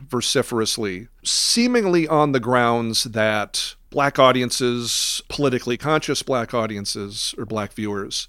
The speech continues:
did not want a indecisive, neurotic, hesitant Nat Turner. And you can certainly understand why this would be at the end of the, at the end of the nineteen sixties.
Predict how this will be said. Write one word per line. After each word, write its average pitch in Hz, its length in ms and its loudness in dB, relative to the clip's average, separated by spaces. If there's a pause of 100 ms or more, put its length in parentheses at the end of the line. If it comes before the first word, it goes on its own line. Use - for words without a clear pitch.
(100)
did 135 220 2
not 139 320 6
want 139 840 2
a 110 800 -2
indecisive, 110 1200 -2
neurotic, 107 880 0 (800)
hesitant - 880 -4 (180)
Nat 113 360 -4
Turner. 101 520 -4 (380)
And 170 120 0
you 165 60 -2
can 160 140 0
certainly 170 400 0
understand 135 520 0
why 120 200 4
this 123 300 -2
would 123 140 -4
be 160 280 2
at 113 100 0
the 110 160 -2
end 107 160 -4
of 101 140 -4
the, 101 320 -2
at 107 140 -6
the 101 100 -8
end 98 80 -6
of 98 80 -6
the 101 60 -6
nineteen 98 320 -8
sixties. - 640 -8